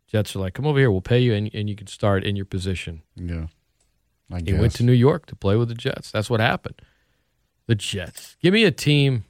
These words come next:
Speaker 1: and it's not gonna be the Jets. What N F L team will surprise this season?
Speaker 2: The Lions.
Speaker 1: You've been watching Hard Knocks?
Speaker 2: No,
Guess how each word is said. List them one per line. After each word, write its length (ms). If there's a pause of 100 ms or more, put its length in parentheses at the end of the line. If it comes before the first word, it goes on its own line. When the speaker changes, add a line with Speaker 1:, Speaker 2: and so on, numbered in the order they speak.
Speaker 1:
and 140
it's 100
not 60
gonna 100
be 60
the 80
Jets. 480 (560)
What 200
N 160
F 200
L 160
team 280
will 80
surprise 600
this 140
season? 280 (1200)
Speaker 2:
The 80
Lions. 640 (1200)
Speaker 1:
You've 80
been 80
watching 280
Hard 180
Knocks? 280
Speaker 2:
No, 280